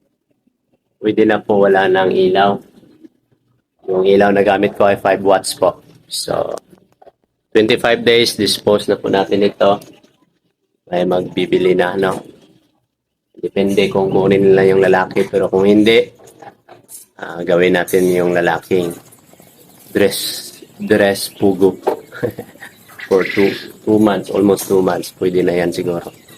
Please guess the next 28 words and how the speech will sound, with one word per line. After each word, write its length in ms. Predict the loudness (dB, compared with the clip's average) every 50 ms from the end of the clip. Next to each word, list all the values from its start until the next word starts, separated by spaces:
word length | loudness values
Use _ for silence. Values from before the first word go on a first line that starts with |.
| -20 -20 -20 _ _ _ _ _ -20 -20 -20 -20 -16 -12
So, 160 | -8 -4 -2
yan 160 | -2 0 0
po 160 | 0 2 2
ka-backyard. 480 | 2 2 2 0 0 0 0 0 2 0
If 160 | 0 0 0
you 80 | 2 2
want 240 | 2 0 0 0 2
to 80 | 2
learn 240 | 4 4 4 2 0
po 160 | 2 2 2
about 480 | 2 2 2 2 4 4 2 2 -2 -6 -14 -16 -16 -14 -10
backyard 320 | -10 -6 -2 -2 -2 -2
farming, 640 | 0 0 0 0 2 2 2 4 4 2 0 -2 -6 -12 -20 -20 -20 -20 -20 -20 -18 -18 -18 -20 -20 -20 -20 -20 -20 -20
salamat 560 | -6 -2 0 2 2 2 2 0 -2 -2 -2 -2
po 160 | -2 -2 0
sa 160 | -2 -4 -2
pagsuporta. 720 | -2 -2 -2 -2 -2 -4 -2 0 -2 0 0 0 0 2
Meron 240 | 2 2 2 2 0
po 80 | -2 -2
tayong 320 | 0 2 2 2 2 0
playlist 480 | 0 0 0 2 2 2 2 0 -2 -2
dyan 240 | 0 0 0 0 -2
po 240 | 0 0 0 0
sa 400 | -2 -2 -2 0 0 0 0 -4 -8 -16 -20 -20 -20 -20 -20 -20 -20 -20 -20 -20 -20 _ -20 -20 -20 -20 -20 -12 -8
ating, 640 | -6 -6 -4 -2 0 0 2 2 2 0 -2 -2 -2
ah, 160 | -4 -4 -4
channel 400 | -4 -4 -2 0 0 0 0 -2
po. 240 | -2 -2 -4 -4